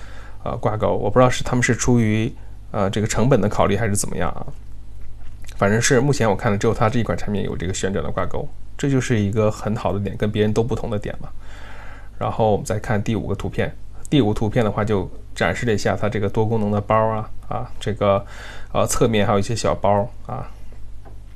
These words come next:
然后防水啊，然后它这个螺丝，这个，呃，呃，钥-，这个，这不是，这个拉锁啊，双-，双面拉锁的这个设计啊，这一点呢，就是给大家展示了一下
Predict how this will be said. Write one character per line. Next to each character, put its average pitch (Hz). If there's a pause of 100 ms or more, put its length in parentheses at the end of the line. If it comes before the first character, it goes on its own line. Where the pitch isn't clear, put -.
(160)
然 107
后 104
防 101
水 95
啊， 101 (180)
然 -
后 101
它 107
这 107
个 98 (120)
螺 110
丝， -
这 -
个， 98 (460)
呃， 95 (120)
呃， -
钥-， 123 (120)
这 -
个， 101
这 107
不 117
是， 104
这 113
个 113
拉 120
锁 104
啊， - (100)
双-， 113
双 -
面 107
拉 101
锁 -
的 101
这 98
个 101
设 98
计 - (400)
啊， - (280)
这 170
一 127
点 98
呢， 95 (240)
就 -
是 -
给 110
大 104
家 107
展 -
示 -
了 101
一 98
下 95